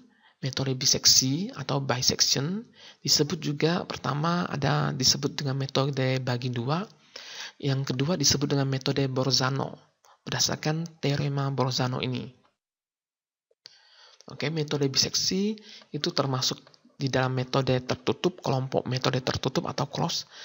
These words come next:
dan atau juga termasuk kelompok bracket atau terkurung, di mana metode biseksi ini bisa dipakai untuk mencari akar fungsi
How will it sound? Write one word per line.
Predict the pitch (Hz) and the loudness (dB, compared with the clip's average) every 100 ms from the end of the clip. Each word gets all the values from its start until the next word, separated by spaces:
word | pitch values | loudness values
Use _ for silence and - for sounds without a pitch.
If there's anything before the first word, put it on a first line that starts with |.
| - - - | -14 -14 -6
dan | 139 131 131 - | -2 -2 -4 -4
atau | 147 147 165 190 196 208 - | 0 4 4 4 0 -2 -6
juga | 151 143 - | -2 2 2
termasuk | - 139 139 - | 2 0 2 0
kelompok | - 139 139 143 - - _ | 2 2 2 0 -2 -2 _
bracket | 147 147 143 - - | 0 2 2 -2 -8
atau | - 139 135 135 | -10 -2 0 2
terkurung, | 139 - 156 156 - - - _ _ _ _ _ _ _ _ _ _ _ _ _ _ _ _ | -2 -2 0 2 0 -6 -14 _ _ _ _ _ _ _ _ _ _ _ _ _ _ _ _
di | 147 | -2
mana | 135 120 120 143 208 254 254 - _ _ _ - - - - _ _ _ _ _ | 0 2 6 6 4 -2 -6 -18 _ _ _ -20 -20 -20 -20 _ _ _ _ _
metode | 147 135 143 135 | -2 2 6 6
biseksi | 123 - 143 - - | 8 6 6 2 2
ini | 147 175 208 220 214 | 2 2 2 2 0
bisa | 135 147 | 0 0
dipakai | 139 143 143 175 | 0 -4 -2 -2
untuk | 170 - 147 | -2 -4 -2
mencari | 135 151 - | 0 0 -2
akar | 147 - 147 147 | -8 -6 -6 -4
fungsi | - 139 - 185 196 208 | -4 -2 0 0 0 -2